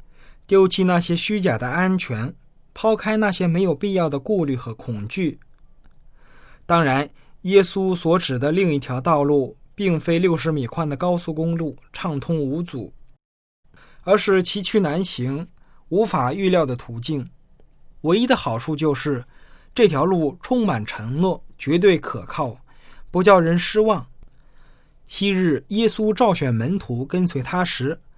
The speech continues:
告诉他们的就是这样。那时，耶稣出外传教不久，有一天从加里肋海边走过，看见了两个兄弟，称为伯多禄的西满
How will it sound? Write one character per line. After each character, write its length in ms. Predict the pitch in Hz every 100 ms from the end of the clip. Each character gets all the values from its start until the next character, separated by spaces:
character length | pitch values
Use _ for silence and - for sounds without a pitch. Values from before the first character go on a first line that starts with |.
| - _ _
告 180 | 180 156
诉 120 | 139
他 200 | 135 170
们 140 | 151
的 220 | 123 113 - -
就 160 | 196
是 120 | -
这 240 | 113 139 123
样。 240 | 104 92 - - - - - - - - - -
那 200 | 165 151
时， 460 | 151 120 127 147 - - - -
耶 160 | 160
稣 320 | 160 165 165 156
出 180 | - 202
外 180 | 208
传 280 | 170 - 117
教 180 | 139 170
不 160 | 160 170
久， 280 | 117 98 - - - - - - - -
有 120 | 139
一 80 | 190
天 400 | - 247 254 214
从 320 | - 160 208
加 140 | 254
里 120 | 208
肋 140 | 170 202
海 240 | 180 107
边 220 | 107 156
走 180 | 208 98
过， 340 | 101 160 143 - - - - -
看 220 | - 165
见 160 | 135 131
了 100 | 160
两 200 | 135 104
个 100 | 143
兄 300 | - 185 190
弟， 240 | 196 147 - - - -
称 220 | - 175 156
为 300 | 139 151 - - - -
伯 180 | 160
多 160 | 190 240
禄 160 | 247 214
的 120 | 151
西 260 | - 214
满 240 | 220 135